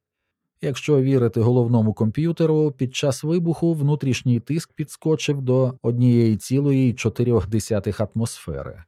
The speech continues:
а температура зросла до п'ятнадцяти градусів менш ніж за секунду. Втім, тиск швидко спав до однієї атмосфери. У цьому була б якась логіка, якби регулятор атмосфери працював,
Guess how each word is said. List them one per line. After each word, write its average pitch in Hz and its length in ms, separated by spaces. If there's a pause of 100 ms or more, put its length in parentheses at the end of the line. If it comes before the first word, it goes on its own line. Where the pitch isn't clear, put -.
а 104 120
температура 110 720
зросла 107 460
до 104 140
п'ятнадцяти 110 680
градусів 113 600
менш 139 400
ніж 110 220
за 98 160
секунду. 67 600 (580)
Втім, 180 420
тиск 170 340
швидко 143 480
спав 123 340
до 123 120
однієї 113 560 (200)
атмосфери. 92 640 (1120)
У 135 80
цьому 180 260
була 170 300
б 160 60
якась 165 440
логіка, 139 400
якби 117 360
регулятор 120 520
атмосфери 123 560
працював, 123 720